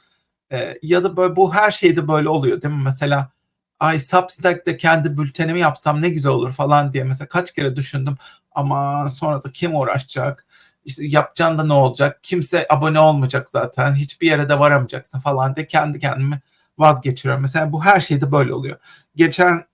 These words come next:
e, online bir çok güzel bir kurs açayım dedim. Teachable'da başladım yapmaya. Ay baktım ki işim pabuç bağlıymış yani. İstediğim gibi olmadı.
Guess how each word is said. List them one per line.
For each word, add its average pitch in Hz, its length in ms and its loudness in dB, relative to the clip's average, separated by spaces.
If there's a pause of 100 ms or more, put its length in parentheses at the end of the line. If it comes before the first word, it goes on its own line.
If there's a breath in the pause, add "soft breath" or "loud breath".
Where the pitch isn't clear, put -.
(100)
e, 151 140 -4 (140)
online 175 400 4
bir 147 80 -2
çok 185 220 -2
güzel 160 260 2
bir 139 60 -6
kurs - 280 4
açayım 131 320 -2
dedim. 135 260 -8
Teachable'da 151 600 -2
başladım 151 460 2
yapmaya. 143 400 -2 (300 soft breath)
Ay 175 300 2
baktım 180 380 0
ki - 140 -8
işim 165 340 -6
pabuç 175 440 -2
bağlıymış 160 580 2
yani. 135 200 -2
İstediğim 156 400 -6
gibi 143 180 0
olmadı. 147 520 4